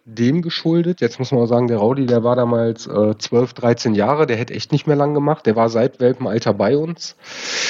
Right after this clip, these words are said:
Ähm, und da haben meine Eltern entschlossen und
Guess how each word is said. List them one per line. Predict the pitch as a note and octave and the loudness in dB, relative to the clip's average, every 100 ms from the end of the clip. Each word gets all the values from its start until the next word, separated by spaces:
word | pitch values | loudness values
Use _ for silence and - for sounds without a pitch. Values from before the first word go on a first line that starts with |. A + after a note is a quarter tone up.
| - - - _ _ - | -6 -8 -12 _ _ -4
Ähm, | C#3+ C3+ C3 C3 B2 _ _ _ _ _ _ _ - - - | 0 2 0 -2 -8 _ _ _ _ _ _ _ -20 -6 -2
und | B2+ | 2
da | |
haben | A#2+ | 2
meine | C3+ B2 | 2 0
Eltern | A2 C#3 B2 | 0 0 -2
entschlossen | A2 - C3 C#3 | -2 -2 0 0
und | A2+ A2 - | 0 -2 -6